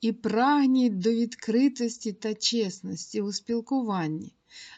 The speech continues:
Афірмація для вас така. «Я шукаю гармонію у всіх своїх взаємодіях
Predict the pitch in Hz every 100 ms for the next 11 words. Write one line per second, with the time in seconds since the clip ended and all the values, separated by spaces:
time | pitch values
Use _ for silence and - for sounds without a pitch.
0 | _ 285 - 262 208 196 208 247 - 339
1 | 320 196 185 170 165 175 185 - - _
2 | _ _ _ 202 185 185 _ - 190 175
3 | 156 175 _ _ _ _ _ _ _ -
4 | - - - _ _ 202 202 302 302 240
5 | 240 254 262 247 220 180 220 214 208 185
6 | 180 190 214 294 320 _ _ _ 185 156
7 | - 202 240 - - 202 185 190 196 190
8 | 202 202 208 196 185 208 175 151